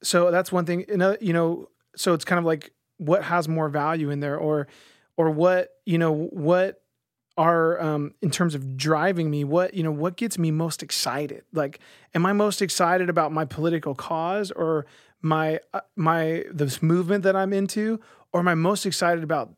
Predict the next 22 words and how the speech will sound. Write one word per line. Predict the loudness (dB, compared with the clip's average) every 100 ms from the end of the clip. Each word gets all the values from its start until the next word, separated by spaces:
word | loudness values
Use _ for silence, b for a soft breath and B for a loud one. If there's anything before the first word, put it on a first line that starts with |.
| -8
about | -2 0 -2 -4
the | -2 -2
expansion | -2 -2 -2 -2 -4
of |
God's | -4 -8
kingdom | -6 0 0 0 -6
and | -8 -6
his | -6 -4
gospel | -2 -2 -2 -4 -4
going | -4 -4 -6
out | -8 -8
into | -8 -8
the | -10
world? | -8 -10 -12 b b b b b
So, | -2 0
so | 0 0
just | 0 0 -4 _ _ _ _ _ _ -8
those | 0 2 2 0
things | 2 2 0
can, | 0 0 -4 -6
man, | -2 0 0 -2 -2
really, | 0 0 0 -2 -4